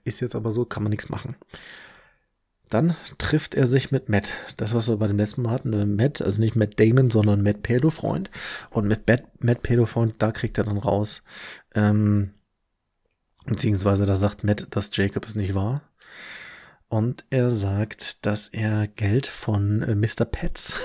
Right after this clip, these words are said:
<laughs> ich find das immer noch so gut, bekommen hat dafür, dass er sich anfassen lassen hat und dass der Pedo, Mister Pets, Entschuldigung, auch auf Ben steht. Ja, wie schätze ich das ein? Das bringt ja nichts, wenn ich euch nur nacherzähle, was passiert.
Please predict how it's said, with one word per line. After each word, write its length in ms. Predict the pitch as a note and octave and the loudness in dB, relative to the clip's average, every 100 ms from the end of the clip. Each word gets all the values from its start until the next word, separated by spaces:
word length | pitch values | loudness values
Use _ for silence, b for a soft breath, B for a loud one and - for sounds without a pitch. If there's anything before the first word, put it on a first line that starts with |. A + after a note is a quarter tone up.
| B4+ B B B | -10 B B B
<laughs> 380 | B _ _ _ | B _ _ _
ich 60 | |
find 180 | - D#3+ | -8 -2
das 160 | D#3 - | -2 -2
immer 200 | - D3+ | -4 -2
noch 120 | E3 | -2
so 280 | - E3+ D#3 | -2 -4 -4
gut, 360 | E3+ F#3 G3 - B F3+ F3+ F3 C#3+ | -4 -6 -6 -12 B -10 -8 -8 -4
bekommen 400 | C3 - C#3+ C3 | -4 6 6 6
hat 120 | B2+ | 6
dafür, 200 | B2 B2+ | 4 4
dass 180 | A2+ A2+ | 4 4
er 60 | G#2+ | 4
sich 220 | G#2+ - | 2 0
anfassen 360 | A2+ - G#2 | 0 2 0
lassen 240 | G2+ G2+ G#2 | 2 0 -2
hat 200 | G#2+ - | -4 -2
und 180 | A#2+ - | -2 0
dass 140 | A2+ | 0
der 100 | A2 | 0
Pedo, 500 | - G#2+ G#2 A2 A2+ | 0 0 2 2 2
Mister 240 | A2 G2 G2 | 0 -2 -2
Pets, 400 | - G#2 G#2 - | -2 -2 -4 -6
Entschuldigung, 520 | - - F3 - C#3 B B B B B | -8 -8 -8 -8 -10 B B B B B
auch 140 | A2+ | 0
auf 160 | B2 - | 0 2
Ben 160 | G#2+ | 0
steht. 360 | B2 - - - _ _ - - _ _ _ _ _ - | 0 -4 -8 -12 _ _ -20 -20 _ _ _ _ _ -8
Ja, 120 | F3 | -4
wie 60 | - | 0
schätze 240 | B2 - | 0 2
ich 40 | |
das 140 | A#2 - | 0 2
ein? 180 | G#2+ G2 | 2 0
Das 100 | - | 0
bringt 200 | G#2+ G#2+ | -2 0
ja 60 | |
nichts, 180 | G#2 - | -2 -2
wenn 60 | G#2 | -4
ich 80 | |
euch 120 | - A2 | -4 -2
nur 120 | G#2 | 0
nacherzähle, 420 | G#2+ A2+ - G#2+ | 0 -2 -4 -4
was 100 | G2+ | -4
passiert. 440 | - - A#2+ A2 | -4 -2 -2 -4